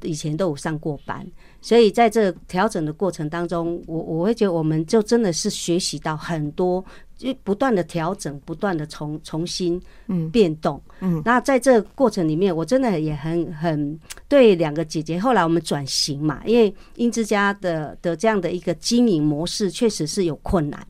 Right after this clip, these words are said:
Speaker 2: 嗯。
Speaker 1: 因为，因为我们带动的孩子，其实基本上是没有办法带动那个经济效益。
Speaker 2: 嗯。
Speaker 1: 那我们的同工又，又教会服侍也很忙，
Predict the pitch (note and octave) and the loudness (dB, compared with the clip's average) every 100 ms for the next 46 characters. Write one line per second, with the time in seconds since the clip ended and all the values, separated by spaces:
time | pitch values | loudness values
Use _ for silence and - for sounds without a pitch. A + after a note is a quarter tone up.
0 | - - - G3+ D#3+ - - C4 C#4 A3+ | -18 -20 -18 -14 -12 -12 0 4 6 6
1 | F#3 - B3+ C#4 B3 G3+ F3 F#3 D#3+ E3+ | 4 0 0 4 6 6 4 0 0 0
2 | F3 A3 G3+ G3+ E3 D#3 D#3 F3+ - D#3 | 2 0 2 0 -2 -4 -6 -6 -4 -6
3 | D3+ - - F#3 G#3+ E3+ - G#3+ D3+ F3+ | -6 -10 -8 -2 0 0 -2 -2 -2 -2
4 | F3 E3 F#3+ D#3+ - - - F3+ A3+ C4+ | -4 -2 -2 -4 -10 -20 -6 4 4 4
5 | E3 A3 G3 E3 C#3+ D3+ G3+ E3+ D#3 F3 | 2 0 0 -2 -8 -4 -4 -2 -2 -2
6 | E3+ D#3+ D3 E3+ D#3 D#3+ - D3 C3 C#3+ | -2 -4 -6 -4 -4 -4 -6 -6 -6 -10
7 | - - - E3 D#3 - B3+ C#4 G3+ G3 | -12 -20 -14 -12 -12 -4 2 4 4 2
8 | E3+ F3 F3 F3 E3+ E3 E3+ - F3+ G#3 | -2 0 -2 -4 -6 -8 -12 -8 -4 -2
9 | G#3+ G#3+ A3 A3 F#3 F3 B3+ A#3+ F#3+ F3 | 2 2 4 2 2 0 2 4 2 0
10 | C4 A#3 A#3 G3+ F3 - A3+ E3 D3+ C#3+ | 2 2 2 0 -2 -2 0 0 -2 -4
11 | C#3 C3+ C#3 | -6 -8 -12